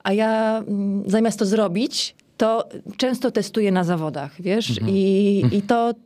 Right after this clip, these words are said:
Speaker 1: to jest do zmiany, na pewno do zmiany, wiesz? I, i może wtedy uda mi się po prostu wypracować, y, jakiś sposób, coś odkryję i zastosuję to później po prostu w terenie. Więc
Speaker 2: Mhm.
Speaker 1: ja najczęściej testuję na zawodach.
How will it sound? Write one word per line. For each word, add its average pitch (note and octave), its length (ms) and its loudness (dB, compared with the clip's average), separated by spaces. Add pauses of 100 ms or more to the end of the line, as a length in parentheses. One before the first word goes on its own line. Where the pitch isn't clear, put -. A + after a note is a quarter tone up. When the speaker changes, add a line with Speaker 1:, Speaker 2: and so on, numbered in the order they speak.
(120)
Speaker 1:
to C#4+ 120 0
jest - 480 -2
do G#3 160 0
zmiany, D#3+ 400 -2 (120)
na F3 100 2
pewno B3 360 0
do B3 160 0
zmiany, A3+ 400 0
wiesz? G#3 240 -2 (560)
I, G#3 40 -4 (160)
i G#3 40 0
może G#3+ 220 2
wtedy G#3 240 0
uda F#3 200 2
mi E3+ 80 0
się F3 100 -2
po E3+ 100 -2
prostu F3 300 -4
wypracować, F3+ 960 -2
y, D#3+ 720 -6
jakiś D#3 220 -6
sposób, G3 580 -2 (140)
coś - 220 -2
odkryję G3 680 0 (160)
i G3+ 80 0
zastosuję F3+ 460 -2
to E3 100 -4
później D#3 300 -8
po D3 100 -8
prostu D3 260 -8
w - 60 -8
terenie. - 380 -2
Więc F3+ 260 0
Speaker 2:
Mhm. G#2 320 -4
Speaker 1:
ja A3+ 140 2
najczęściej A3 480 0
testuję F3+ 360 0
na D#3 120 0
zawodach. D3+ 400 -6